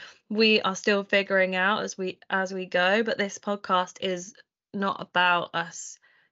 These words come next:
telling you and fixing you and fixing all of your problems. It's, it's really about sometimes just making you feel a little less alone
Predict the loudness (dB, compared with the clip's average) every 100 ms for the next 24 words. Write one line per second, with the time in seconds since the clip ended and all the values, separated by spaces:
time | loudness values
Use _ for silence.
0 | _ -10 -4 -4 -4 -6 -6 -4 -6 -8
1 | -10 -4 -4 -6 -8 -6 -4 -4 -4 -2
2 | -2 -2 -6 -10 -20 _ _ -12 -10 -10
3 | -8 -2 0 0 0 -4 -6 0 0 0
4 | -6 -6 -10 -14 -20 _ _ _ 0 0
5 | -2 4 6 6 4 4 4 6 4 -2
6 | -6 -6 -6 -6 -6 -8 -8 -10 -10 -14
7 | -16 -20 _ _ _ _ -14 -12 -12 -10
8 | -8 -8 -6 2 4 4 0 -2 -2 -4
9 | -6 -4 0 2 4 4 2 0